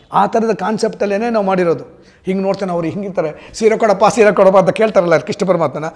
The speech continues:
ಆ ಥರ ಎಲ್ಲ ಹಿಂಗಿರ್ತಾರೆ. ಈ ಥರದಲ್ಲಿ ಒಂದು ಹಾಡು ಹಾಕಿದ್ದೀವಿ.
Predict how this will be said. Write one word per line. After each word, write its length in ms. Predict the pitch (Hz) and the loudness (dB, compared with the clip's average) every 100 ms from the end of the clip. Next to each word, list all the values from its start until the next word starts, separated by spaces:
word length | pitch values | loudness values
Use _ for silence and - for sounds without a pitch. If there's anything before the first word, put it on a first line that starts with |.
| - - | -8 -4
ಆ 80 | |
ಥರ 140 | 180 180 | -2 0
ಎಲ್ಲ 180 | 180 180 | 0 0
ಹಿಂಗಿರ್ತಾರೆ. 640 | 160 156 - 117 104 - _ _ _ _ _ _ _ - | -2 -4 -4 -6 -6 -20 _ _ _ _ _ _ _ -4
ಈ 80 | 254 | -4
ಥರದಲ್ಲಿ 380 | - 208 202 | -2 -2 0
ಒಂದು 180 | 165 135 | 0 -2
ಹಾಡು 140 | 139 147 | -2 -2
ಹಾಕಿದ್ದೀವಿ. 440 | - 117 101 | -4 -10 -14